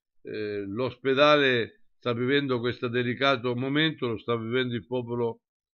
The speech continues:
eh, reggino, e ritengo che al di là della sinergia con il privato convenzionato,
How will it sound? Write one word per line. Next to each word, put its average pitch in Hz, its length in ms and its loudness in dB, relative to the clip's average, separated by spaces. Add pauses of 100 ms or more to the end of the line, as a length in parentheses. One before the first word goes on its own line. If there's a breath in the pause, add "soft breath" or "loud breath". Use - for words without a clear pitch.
(140)
eh, - 340 -14
reggino, 139 640 0
e 131 60 -4
ritengo 127 520 -2
che 127 100 -4
al 120 160 0
di 113 140 -4
là 139 320 2
della 117 380 -6
sinergia 131 1000 -2 (640)
con 123 160 -4
il 127 140 -4
privato 143 480 2
convenzionato, 139 1300 -2